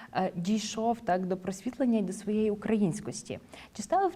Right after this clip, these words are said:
ти за мету прирівняти українську ідентичність, українську, власне, культуру,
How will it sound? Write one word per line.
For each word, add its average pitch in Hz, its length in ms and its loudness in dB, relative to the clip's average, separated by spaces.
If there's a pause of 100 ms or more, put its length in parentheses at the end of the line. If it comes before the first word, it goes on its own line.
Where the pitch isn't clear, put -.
ти 302 140 2
за 247 140 0
мету 240 380 2
прирівняти 214 680 0
українську 214 840 2
ідентичність, 196 720 0
українську, 208 640 -2
власне, 180 400 -2 (280)
культуру, 262 640 2